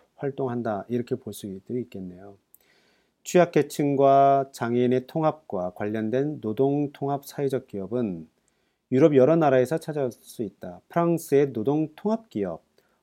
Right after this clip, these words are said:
Work Integration Enterprise와 근린지역 개발기관, Proximity Development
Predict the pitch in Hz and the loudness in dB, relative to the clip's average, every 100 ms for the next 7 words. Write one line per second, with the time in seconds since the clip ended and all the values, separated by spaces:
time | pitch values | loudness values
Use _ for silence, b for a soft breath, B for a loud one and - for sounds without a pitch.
0 | - 131 139 - - 135 131 135 123 127 | -4 0 0 -4 -6 -6 -2 0 2 0
1 | 123 156 160 - 127 127 131 - 120 107 | 0 -4 -8 -8 -8 -6 -8 -6 -6 -6
2 | 101 92 104 139 _ _ _ _ - 135 | -6 -8 -10 -12 _ _ _ _ 2 4
3 | 139 151 147 143 160 160 - 113 135 143 | 4 2 0 0 0 -2 -6 0 0 0
4 | - 104 92 131 135 92 80 _ _ _ | -4 -10 -2 0 2 -2 -8 _ _ _
5 | _ _ - 160 - 151 143 139 - 185 | _ _ 0 0 0 -2 -2 -4 -2 -2
6 | 196 196 120 120 123 117 139 131 147 - | -2 -2 0 2 0 -2 -4 -4 -4 -10
7 | - | -20